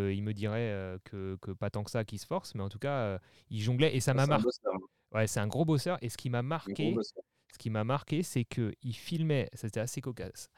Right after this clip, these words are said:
Speaker 1: assez drôle, je trouve, c'est que il filmait ses face cam avec son boîtier, donc son
Speaker 2: Mhm.
Speaker 1: vrai boîtier vidéo. Et pour filmer les riders, bah, il prenait pas, il était en grand angle, donc, euh, pour filmer les riders, ça allait pas.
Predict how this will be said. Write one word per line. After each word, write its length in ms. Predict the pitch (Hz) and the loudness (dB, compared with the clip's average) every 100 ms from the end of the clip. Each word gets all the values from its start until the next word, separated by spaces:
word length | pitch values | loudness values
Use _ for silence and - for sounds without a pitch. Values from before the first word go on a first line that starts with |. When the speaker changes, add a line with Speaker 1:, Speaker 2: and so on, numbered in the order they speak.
| - - | -20 -8
Speaker 1:
assez 200 | - 131 | -2 0
drôle, 260 | 117 110 110 | 2 2 0
je 60 | - | -2
trouve, 140 | 120 | -8
c'est 120 | - | -8
que 200 | 127 127 - - - - - | -6 -6 -6 -12 -18 -18 -6
il 100 | 127 | -6
filmait 680 | - - 185 180 180 170 - _ _ _ - | -6 -4 0 2 4 4 0 _ _ _ -8
ses 160 | - | -2
face 240 | 131 175 - | 0 0 0
cam 300 | - 147 117 | 2 2 2
avec 220 | 107 107 110 | 0 -2 -2
son 380 | - 113 101 98 | -4 -4 -4 -2
boîtier, 520 | 101 143 - 147 214 _ _ _ _ _ _ | 4 4 4 -2 -4 _ _ _ _ _ _
donc 100 | 95 | -8
son 100 | - | -4
Speaker 2:
Mhm. 40 | 104 | 0
Speaker 1:
vrai 200 | 120 151 | 4 6
boîtier 320 | 135 - 127 | 4 2 -2
vidéo. 360 | 113 107 120 190 _ _ - - - | -2 -2 -4 -6 _ _ -20 -20 -6
Et 80 | 127 | 0
pour 180 | 180 | 2
filmer 260 | - 233 233 | 2 2 6
les 120 | 185 | 4
riders, 720 | 123 208 226 180 202 240 - _ _ _ _ _ - | 6 6 6 8 6 6 2 _ _ _ _ _ 0
bah, 120 | 139 - | 2 2
il 140 | - 139 | -2 -2
prenait 280 | - 156 160 | 2 2 4
pas, 200 | 214 196 | 2 2
il 140 | 139 | 2
était 140 | 120 127 | 2 2
en 60 | |
grand 220 | 120 131 156 | 4 4 2
angle, 140 | 131 | 0
donc, 180 | 101 104 | 0 -2
euh, 60 | |
pour 160 | 98 110 | -4 -4
filmer 180 | 127 113 | -2 0
les 60 | |
riders, 320 | 110 113 120 120 | 2 2 0 -2
ça 100 | 76 | -4
allait 140 | 98 | -2
pas. 120 | 196 | -4